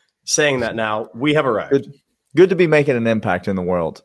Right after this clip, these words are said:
Speaker 2: uh, Clint. Two things can be true at the same time. You can subscribe to us in two different places at the same time. Do that. Leave us a five-star rating and review. Click that thumbs up on YouTube, whatever it is, to let people know about
Speaker 1: Ring
Speaker 2: the
Speaker 1: that
Speaker 2: show.
Speaker 1: bell.
Speaker 2: That helps us out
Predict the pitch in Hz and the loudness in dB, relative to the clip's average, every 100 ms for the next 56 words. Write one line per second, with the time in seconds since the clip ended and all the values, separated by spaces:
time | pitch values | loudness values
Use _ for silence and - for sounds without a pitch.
0 | - 95 87 - 101 - 226 214 185 143 | -6 -4 -4 -4 -6 -2 -2 0 0 -2
1 | 143 127 135 127 101 - 113 120 113 131 | -4 -4 0 0 0 -4 -4 -2 -2 -2
2 | 143 113 98 - 110 98 110 98 104 - | -4 -8 -12 -4 -2 -2 -4 -4 -8 -6
3 | 113 101 87 104 95 98 92 90 - 92 | -4 -4 -6 -4 -6 -6 -10 -10 -8 -10
4 | 90 98 92 - - - _ 165 175 165 | -8 -8 -8 -10 -20 -20 _ 0 4 4
5 | 156 165 202 180 143 147 143 - 131 131 | 4 2 2 -2 -2 -2 -2 0 0 2
6 | 131 123 113 117 127 - 127 120 104 117 | 0 -2 -2 0 -2 -2 -2 -2 -2 -2
7 | 110 113 104 104 101 98 - 107 - 104 | 0 -2 0 -2 -2 -4 -4 -4 -2 -6
8 | 90 147 143 117 113 101 104 107 104 - | -2 2 2 2 2 0 0 0 -2 -6
9 | 98 101 101 113 95 92 92 95 95 - | -4 -2 -2 -6 -8 -8 -6 -4 -6 -8
10 | - - - 95 95 165 185 135 107 104 | -20 -20 -6 -2 0 2 2 2 4 2
11 | 98 - _ _ _ _ - 85 123 185 | -2 -12 _ _ _ _ -18 0 2 2
12 | 151 135 120 - 117 123 123 120 | 4 2 2 -4 -4 0 0 0